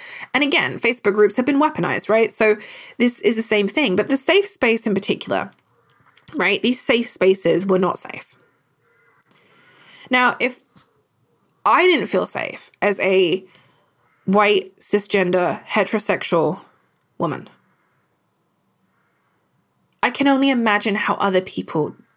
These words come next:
like, I, I, I don't, I didn't feel safe, and I'm,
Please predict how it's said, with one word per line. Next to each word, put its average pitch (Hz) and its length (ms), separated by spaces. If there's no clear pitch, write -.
like, - 200
I, 208 180
I, 156 140
I 220 40
don't, 208 340
I 226 140
didn't 240 160
feel 254 120
safe, 269 400
and 208 200
I'm, 196 480